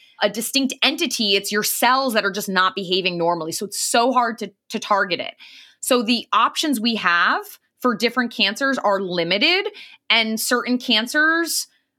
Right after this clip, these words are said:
are harder to control and progress more quickly.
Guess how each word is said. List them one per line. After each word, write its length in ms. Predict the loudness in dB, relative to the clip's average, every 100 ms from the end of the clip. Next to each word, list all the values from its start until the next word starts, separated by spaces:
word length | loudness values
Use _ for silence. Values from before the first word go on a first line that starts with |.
| _ 0
are 220 | 2 2
harder 420 | 0 2 2 2
to 140 | -2 -4
control 760 | -6 -4 0 2 4 2 0 2
and 240 | 0 0
progress 440 | -4 -4 0 -2 -2
more 120 | -6
quickly. 600 | -2 -6 -4 -6 -6